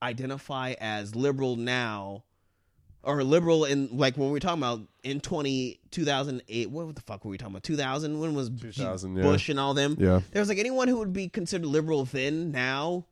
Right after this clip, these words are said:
Speaker 1: would be conservative, because of the way that you speak, people don't like your tone. And you're like, "What? What did I say?" And I was like, "Well, if you don't know, that's just, ugh, I can't." And I was like, "The problem is that the dialogue literally got shut down."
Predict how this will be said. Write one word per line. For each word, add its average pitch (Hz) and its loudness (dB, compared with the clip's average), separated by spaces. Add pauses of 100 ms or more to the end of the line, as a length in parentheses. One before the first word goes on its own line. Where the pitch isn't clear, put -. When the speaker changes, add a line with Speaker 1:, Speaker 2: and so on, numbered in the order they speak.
(120)
Speaker 1:
would 151 -6
be 147 2
conservative, 110 -6 (400)
because 143 0
of 139 -2
the 139 0
way 139 4
that 143 0
you 135 -4
speak, - -8 (640)
people 147 -2
don't 127 -6
like 113 -8
your 92 -12
tone. 87 -12 (140)
And 113 -8
you're 123 -4
like, 117 -4
"What? 113 -6 (360)
What 139 -2
did 180 0
I 185 0
say?" 220 -2
And 190 -2
I 160 -2
was 170 -2
like, 165 -2
"Well, 196 2 (200)
if 170 -6
you 285 8
don't 226 8
know, 170 6
that's 156 0
just, - -6
ugh, 180 4 (140)
I 160 0
can't." 180 4 (120)
And 190 2
I 185 0
was 190 -2
like, 170 -4
"The 175 -2
problem 240 4
is 202 0
that 160 -2
the 143 -4
dialogue 143 4
literally 156 2
got 170 -2
shut - 0
down." 117 -4